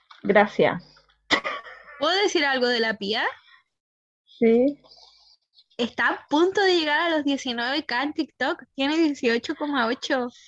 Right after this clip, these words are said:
Speaker 1: Sí, es verdad. Es que tengo muy botado a TikTok, eso, tengo que empezar a equilibrar cuando seguir grabando cosas porque no, no grabé nada, tengo muchos videos pendientes. Porque ven-,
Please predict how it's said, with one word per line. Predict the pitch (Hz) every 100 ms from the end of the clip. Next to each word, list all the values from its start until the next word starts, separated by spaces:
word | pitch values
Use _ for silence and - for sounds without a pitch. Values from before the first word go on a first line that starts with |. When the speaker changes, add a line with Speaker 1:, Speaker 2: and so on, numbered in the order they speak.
| _ -
Speaker 1:
Sí, | 240 262
es | 294 285
verdad. | 269 214 196 208 247 262 - _ _ _ -
Es | 226
que | 226 208 202 - - -
tengo | 254 294
muy | 339 254
botado | 214 220 220 220
a | 214
TikTok, | 233 214 - 233 247 -
eso, | 233 269 285
tengo | 247 262
que | 269
empezar | 254 220 233 240
a |
equilibrar | 254 233 220 208 226
cuando | 247 254 254 -
seguir | - 220 220
grabando | 233 226 233 240
cosas | 220 220 277 277 -
porque | 233 - 208 202 202 - - _ _
no, | 214 220 240
no | 240 240
grabé | 247 240 240
nada, | 196 240 233 208 202
tengo | 208 233 233
muchos | 226 214 240
videos | 233 226 233
pendientes. | - 240 214 208 254 - 196 190 202 _ _ - - - _ _ _ _ _ _ _
Porque | - 220 - 214
ven-, | 208 202